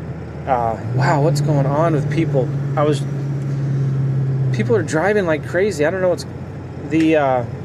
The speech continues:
I just passed somebody who was either really drunk or really tired. I just drove past another one who's doing forty mile an hour on a freeway.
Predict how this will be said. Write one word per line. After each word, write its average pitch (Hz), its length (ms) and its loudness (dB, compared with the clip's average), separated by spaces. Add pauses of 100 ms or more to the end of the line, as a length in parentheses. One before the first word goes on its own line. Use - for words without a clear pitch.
(140)
I 139 80 0
just 151 240 -2
passed 165 260 2
somebody 147 380 0
who 143 100 2
was 135 180 0
either 139 160 2
really 139 280 0
drunk 143 440 0
or 127 120 0
really 131 260 0
tired. 143 540 0 (920)
I 135 100 -4
just 143 260 -4
drove 147 240 2
past 143 280 0
another 143 280 2
one 135 120 2
who's 123 160 -2
doing 131 380 0
forty 143 560 2 (840)
mile 131 280 2
an 127 80 2
hour 127 280 2
on 123 120 0
a 113 60 -2
freeway. 113 680 0